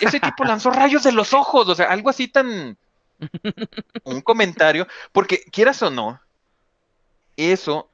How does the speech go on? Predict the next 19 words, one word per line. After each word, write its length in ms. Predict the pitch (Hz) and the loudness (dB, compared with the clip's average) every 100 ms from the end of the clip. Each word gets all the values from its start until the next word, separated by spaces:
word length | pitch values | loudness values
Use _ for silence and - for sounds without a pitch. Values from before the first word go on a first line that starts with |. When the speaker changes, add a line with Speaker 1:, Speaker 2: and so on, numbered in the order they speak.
| _ | _
Speaker 1:
el 180 | 123 113 | -8 -6
segundo 380 | - 110 131 196 | -6 -6 -4 -6
chasquido, 580 | 196 131 - 127 117 - | -6 -12 -12 -8 -6 -2
era 180 | 123 143 | 0 0
el 100 | 147 | -2
momento 640 | 123 113 123 127 165 - _ _ _ _ | -6 -6 -8 -6 -6 -6 _ _ _ _
perfecto 840 | 113 107 - 127 143 - 123 156 _ _ _ _ _ _ | -2 -2 -2 0 0 0 -4 -4 _ _ _ _ _ _
para 300 | 123 123 113 | -2 0 0
traer, 500 | - 120 113 117 127 | 0 2 2 2 0
entre 300 | 156 160 135 | -2 -4 -8
comillas, 480 | - 110 110 110 127 | -8 -10 -8 -8 -6
a 60 | 131 | -8
los 200 | 104 - | -10 -12
Hombres 380 | 98 98 110 185 | -14 -10 -8 -8
X. 560 | 247 - 151 92 _ _ _ _ _ _ _ _ _ - | -10 -10 -14 -14 _ _ _ _ _ _ _ _ _ -12
Nadie 400 | 123 131 143 170 | -6 0 2 2
sabe 260 | 170 156 156 | 4 2 2
que 100 | 135 | 0
desaparecieron. 1200 | 120 120 113 117 117 117 131 202 262 175 104 90 | 0 -2 0 0 0 -2 0 2 4 0 -6 -16